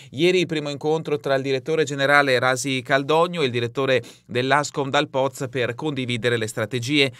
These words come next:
Intanto per tre reparti del blocco chirurgico dell'ospedale San Martino si è resa necessaria la sospensione per dieci giorni. Ascom guarda avanti e tutela di una stagione invernale che dovrà mettere in conto anche la nuova,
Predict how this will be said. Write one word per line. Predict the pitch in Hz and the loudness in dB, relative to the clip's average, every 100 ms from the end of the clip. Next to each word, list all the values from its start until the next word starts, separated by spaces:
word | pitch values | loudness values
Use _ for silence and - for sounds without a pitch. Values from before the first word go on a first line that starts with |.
| - - | -20 -12
Intanto | 117 110 147 165 165 | -6 2 2 2 0
per | 131 | 0
tre | 120 131 | 2 2
reparti | 127 127 139 135 151 | 2 4 4 2 -2
del | 127 120 | -2 0
blocco | 131 143 147 | 2 0 0
chirurgico | 131 147 151 139 139 135 | -4 -2 -2 -2 -4 -4
dell'ospedale | 127 127 147 139 139 | -4 -4 -4 0 0
San | 127 143 | 0 -4
Martino | 139 139 196 165 | -6 -6 -6 -6
si | 127 | -4
è | 131 | -4
resa | 127 117 | -2 -4
necessaria | 147 131 117 135 123 120 101 - - - | -6 -8 -6 -2 0 0 -2 -6 -18 -4
la | 127 123 | 0 0
sospensione | 120 185 - 156 151 - 101 110 | 0 -6 -4 -6 -6 -6 -6 -6
per | 113 113 | -6 -6
dieci | 107 107 113 | -6 -8 -8
giorni. | 107 92 98 87 - - - | -6 -6 -8 -14 -16 -8 2
Ascom | 107 - 165 156 147 | 2 4 0 0 2
guarda | 151 147 147 | 4 4 4
avanti | 143 156 170 175 | 4 4 2 -2
e | 160 | -4
tutela | 135 127 123 123 | -4 0 0 0
di | |
una | 120 117 | -2 -4
stagione | 127 113 127 | -4 -4 -4
invernale | 123 120 123 135 127 | -2 -2 0 0 0
che | 127 | -2
dovrà | 113 117 | -2 0
mettere | 123 127 131 127 | -2 -2 -4 -4
in | |
conto | 123 143 139 135 120 - - | -2 -4 -2 -2 -2 -6 -2
anche | 139 180 151 143 127 | 2 4 2 0 2
la | 117 113 | 4 4
nuova, | 113 139 147 139 127 104 | 4 2 4 6 6 4